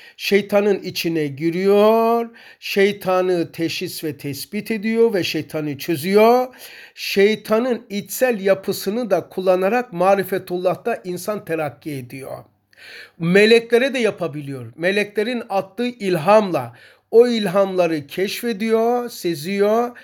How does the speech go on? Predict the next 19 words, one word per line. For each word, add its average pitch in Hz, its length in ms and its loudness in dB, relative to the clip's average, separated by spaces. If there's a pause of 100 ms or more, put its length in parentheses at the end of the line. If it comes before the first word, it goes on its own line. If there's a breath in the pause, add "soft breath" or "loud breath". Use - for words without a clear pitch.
(340 loud breath)
O 240 200 8
ilham 226 600 -2
vasıtasıyla 190 880 -4
meleklerin 180 680 -4
içerisine 156 720 -6
girebiliyor 214 880 0 (320 loud breath)
ve 180 220 4
meleklerin 190 920 2
sistemiyle 156 920 -4
de 233 240 0 (400 loud breath)
Allah'ı 180 720 2
tanımada, 180 760 0
marifetullah'ta 175 1200 0
mertebe 165 500 -2
kazanıyor. 156 520 -6
İnsanoğlu 156 680 -8
bunu 160 240 -6
akılla 143 360 -10
yapıyor. 127 420 -12